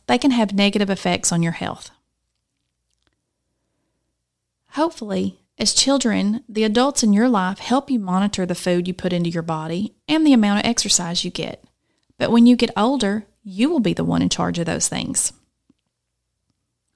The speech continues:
First Corinthians six nineteen through twenty says, "Or do you not know that your body is a temple of the Holy Spirit within you, whom you have from God?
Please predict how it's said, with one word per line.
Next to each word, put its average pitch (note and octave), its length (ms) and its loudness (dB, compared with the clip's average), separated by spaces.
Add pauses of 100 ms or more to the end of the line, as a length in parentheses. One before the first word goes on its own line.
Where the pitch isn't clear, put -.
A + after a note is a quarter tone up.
(140)
First G#3+ 260 0
Corinthians G3 760 0 (160)
six - 600 0 (320)
nineteen G3+ 600 0
through A#3+ 160 0
twenty F#3+ 440 0
says, - 540 -2 (880)
"Or B3 140 2
do C#4 100 2
you D#4 180 2
not B3 280 4
know G3 340 2
that G3 140 -2
your G3+ 140 0
body G3 420 0
is F3+ 120 -2
a F#3 60 -2
temple - 560 -2 (300)
of F#3+ 120 -2
the F3+ 180 -4
Holy G3 320 2
Spirit - 560 -2
within E3+ 340 -4
you, - 280 -6 (540)
whom A#3 220 4
you A#3+ 160 6
have A3 220 2
from G3 220 0
God? G3+ 400 -4